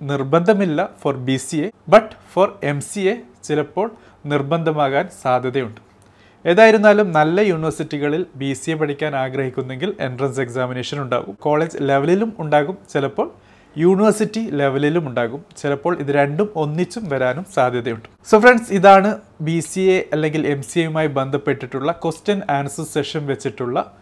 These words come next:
മൂന്നാമത്തെ എപ്പിസോഡ്. ചോദ്യങ്ങളുണ്ടെങ്കിൽ കമന്റ് ബോക്സിലിടുക.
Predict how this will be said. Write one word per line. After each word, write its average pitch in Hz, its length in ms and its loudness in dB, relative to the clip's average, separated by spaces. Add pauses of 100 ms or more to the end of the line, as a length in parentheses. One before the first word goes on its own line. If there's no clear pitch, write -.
(540)
മൂന്നാമത്തെ 196 600 4
എപ്പിസോഡ്. - 640 -8
ചോദ്യങ്ങളുണ്ടെങ്കിൽ 196 840 0 (140)
കമന്റ് 139 280 -4
ബോക്സിലിടുക. 139 580 -4